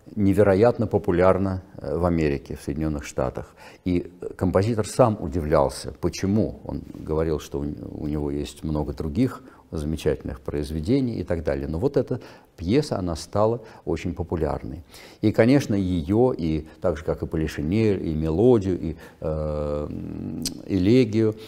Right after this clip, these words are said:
и их играют, э, ещё в музыкальной школе. Ну, правда, ближе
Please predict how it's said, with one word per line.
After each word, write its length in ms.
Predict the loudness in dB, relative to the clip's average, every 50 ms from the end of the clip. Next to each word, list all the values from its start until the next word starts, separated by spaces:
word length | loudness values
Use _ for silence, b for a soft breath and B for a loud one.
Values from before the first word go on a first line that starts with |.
| B B B
и 100 | -4 -4
их 400 | -4 -4 -2 0 0 0 2 0
играют, 560 | -2 0 2 4 4 6 6 4 2 0 -4 -10 -6
э, 840 | -2 -2 0 0 -2 -2 -2 -2 -2 -2 -2 -4 -6 -6 -8 -8 -8
ещё 400 | -8 -8 -6 -2 0 0 0 0
в 160 | -2 -4 -4 -4
музыкальной 540 | -2 -2 -2 -2 0 2 2 2 2 -2
школе. 500 | -4 -4 -2 2 4 4 6 4 2 -2 B B B B B
Ну, 120 | -8 -8 -6
правда, 420 | -4 0 2 2 2 2 -2 -6
ближе 580 | -6 -6 -8 -6 -4 -4 -4 -4 -6 -8 -8